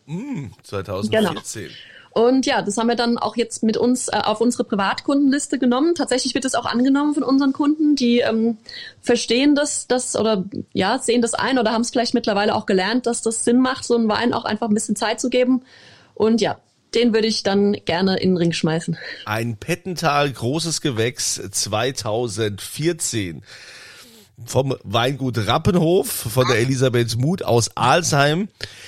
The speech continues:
Speaker 1: in Rheinhessen. Und alles, was ihr jetzt braucht, ihr geht wieder auf podcast punkt kunze punkt t v und dort gibt's dann immer in diesem so verschiedene Felder, wo dann steht die aktuelle Antwort.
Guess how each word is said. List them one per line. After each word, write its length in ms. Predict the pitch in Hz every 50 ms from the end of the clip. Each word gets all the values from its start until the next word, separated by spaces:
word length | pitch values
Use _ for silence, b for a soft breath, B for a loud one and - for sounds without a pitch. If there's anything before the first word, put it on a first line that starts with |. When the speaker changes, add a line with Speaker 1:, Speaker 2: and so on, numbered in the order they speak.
| B 107 B
Speaker 1:
in 200 | - 151 165 175
Rheinhessen. 720 | 165 135 143 139 147 143 120 117 120 107 101 - - - - _ - - B B B B B B B B
Und 380 | 147 151 143 139 113 - - - - - -
alles, 300 | - 135 180 208 190 143
was 160 | 165 165 -
ihr 120 | 214 190 185
jetzt 180 | 175 127 -
braucht, 360 | - - - - 131 135 - -
ihr 100 | 110 110
geht 240 | - 135 139 123
wieder 200 | 135 151 127 -
auf 200 | - - 104 -
podcast 760 | - - 185 202 - - - 175 170 160 170 175 - - -
punkt 440 | - 135 120 113 107 101 - - -
kunze 420 | - - 165 180 185 - - 160
punkt 320 | 143 - - 135 156 143 -
t 160 | - 107 101
v 300 | - - 104 98 113 156
und 340 | - - - 120 120 107 -
dort 300 | 117 120 131 160 165 -
gibt's 260 | - 151 117 - -
dann 140 | 127 113 95
immer 280 | - 139 143 156 156
in 140 | 151 135 127
diesem 400 | 123 120 107 110 110 107 104 95 92 b b b b b b b b b
so 280 | - 104 107 101 101
verschiedene 520 | 92 - - - 107 101 120 131 117 110 104
Felder, 400 | - - 110 113 139 139 143 131
wo 80 | 120
dann 140 | 117 117 117
steht 260 | - - 123 117 -
die 140 | - - -
aktuelle 520 | - 113 - - - 107 92 110 107 - -
Antwort. 540 | - 123 127 - - 90 69 50 - -